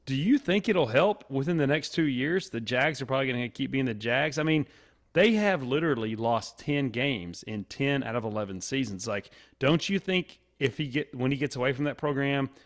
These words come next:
Derry said, you know, the cycle's gonna move on and we're all still gonna know. But I think a lot of people will be like, "Oh, yeah, the Jags really ruined him," right?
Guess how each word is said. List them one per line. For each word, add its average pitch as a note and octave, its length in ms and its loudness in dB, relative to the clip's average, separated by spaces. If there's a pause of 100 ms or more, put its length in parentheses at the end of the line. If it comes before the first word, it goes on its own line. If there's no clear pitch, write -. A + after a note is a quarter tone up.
(420)
Derry C#3 240 4
said, B2+ 360 -2
you G3+ 120 -4
know, D3+ 160 2
the C3 160 -6
cycle's C#3+ 480 -2 (100)
gonna C#3+ 160 2
move C#3 240 2
on C#3+ 480 0
and A2+ 160 -6
we're E3+ 200 0
all D3 180 4
still C3+ 220 -4
gonna B2 120 -4
know. C#3+ 140 -2
But D#3+ 140 -2
I - 20 -6
think F#3+ 180 -6
a - 20 -4
lot C3 140 0
of F#3 80 -2
people D#3+ 140 0
will A2+ 60 -6
be B2+ 60 2
like, B2 220 2 (380)
"Oh, G#3 140 2
yeah, G3 320 6
the A#2+ 200 -6
Jags F#3 380 4
really F#3 180 4
ruined G#3+ 360 6
him," F#2+ 280 -4
right? D#3 260 0